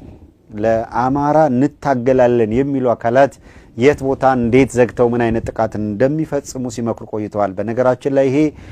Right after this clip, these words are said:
ባለፉት ጊዜያቶች እንዲህ ያለ መሰል እንቅስቃሴ አድርገው የነበሩት በሸዋ ጠቅላይ ግዛት እዝ ላይ፣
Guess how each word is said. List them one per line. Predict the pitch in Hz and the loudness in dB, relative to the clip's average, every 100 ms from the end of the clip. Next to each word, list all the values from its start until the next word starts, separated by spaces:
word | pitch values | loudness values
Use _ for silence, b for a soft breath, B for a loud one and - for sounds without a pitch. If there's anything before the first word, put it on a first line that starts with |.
| B B - | B B 0
ባለፉት | 131 143 160 143 | 2 2 0 -6
ጊዜያቶች | 143 147 143 151 - - | 0 2 2 -2 -6 -6
እንዲህ | 139 127 135 117 | -4 -2 -4 0
ያለ | 120 120 117 | 0 2 0
መሰል | 113 - 135 120 | -2 -2 -2 -2
እንቅስቃሴ | 113 120 - 113 117 | -4 -12 -8 -6 -4
አድርገው | 110 104 110 | -6 -4 -4
የነበሩት | 107 101 123 143 131 | -4 -4 -2 -2 -2
በሸዋ | 110 113 - 135 135 | -4 -4 2 2 2
ጠቅላይ | 117 104 98 | -2 -6 -6
ግዛት | 101 104 104 | -4 -6 -6
እዝ | 107 131 | -4 2
ላይ፣ | 165 | 4